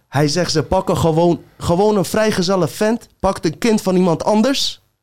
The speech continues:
Daar. En gaat over de grens rennen. Om zielig gevonden te worden. Hij pakt gewoon iemand anders een kind af.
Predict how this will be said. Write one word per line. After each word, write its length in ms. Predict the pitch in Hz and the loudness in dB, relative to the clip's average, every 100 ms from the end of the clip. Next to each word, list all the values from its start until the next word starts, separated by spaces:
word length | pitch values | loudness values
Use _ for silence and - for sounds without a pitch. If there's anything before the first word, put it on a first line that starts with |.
| _ _ _ _ | _ _ _ _
Daar. 380 | 147 180 254 254 _ _ _ _ _ - | -2 0 -2 -6 _ _ _ _ _ -6
En 180 | 180 185 | -4 0
gaat 260 | 214 208 | -2 0
over 220 | 202 190 | 0 0
de 60 | 185 | -2
grens 380 | 175 214 208 - | 0 0 0 0
rennen. 340 | 190 208 262 - _ _ _ _ _ _ _ _ | 0 0 -2 -8 _ _ _ _ _ _ _ _
Om 180 | - 165 | -2 0
zielig 280 | 156 214 185 | 0 0 0
gevonden 380 | 160 170 151 123 | 0 0 0 0
te 100 | 120 | 0
worden. 360 | 110 95 104 - _ _ | 2 0 -4 -14 _ _
Hij 320 | - 220 233 - _ _ _ | -4 -2 -4 -12 _ _ _
pakt 240 | 311 311 | -4 -2
gewoon 320 | - 294 302 277 | -2 2 2 0
iemand 400 | 285 302 302 302 | -2 0 0 2
anders 240 | 311 302 | 0 0
een 80 | 311 | -2
kind 260 | 330 330 240 | 2 2 2
af. 260 | 120 - | -2 -4